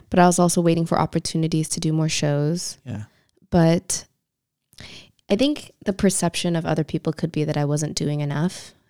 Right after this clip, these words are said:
Speaker 1: in terms of music, but I was doing everything I could.
Speaker 2: Yeah.
Speaker 1: And I don't know if there's any listeners out there that feel like you're not doing enough because you don't have time to focus on those things,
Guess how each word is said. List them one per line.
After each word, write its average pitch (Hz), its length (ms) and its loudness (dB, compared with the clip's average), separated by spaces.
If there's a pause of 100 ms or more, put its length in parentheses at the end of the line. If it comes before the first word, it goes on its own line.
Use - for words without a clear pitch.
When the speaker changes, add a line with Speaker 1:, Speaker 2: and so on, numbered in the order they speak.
Speaker 1:
in 180 140 0
terms 165 240 0
of 156 80 -2
music, 156 380 -2
but 165 120 4
I 165 120 6
was 196 140 4
doing 190 220 4
everything 160 340 0
I 165 100 -6
could. - 460 -8
Speaker 2:
Yeah. 165 160 0 (600)
Speaker 1:
And 165 420 4 (420)
I 180 60 2
don't 175 100 6
know 170 80 6
if 165 100 0
there's 170 180 2
any 165 140 0
listeners 160 400 0
out 156 160 0
there 160 220 0
that 165 180 -6
feel 156 220 0
like 156 420 -2 (1120)
you're 196 200 4
not 190 160 6
doing 180 320 4
enough 170 520 0
because 170 560 0
you 180 120 0
don't 170 260 0
have 170 200 -2
time 165 440 0
to 185 100 -4
focus - 340 -4
on 185 100 -2
those 175 140 -4
things, 180 460 -2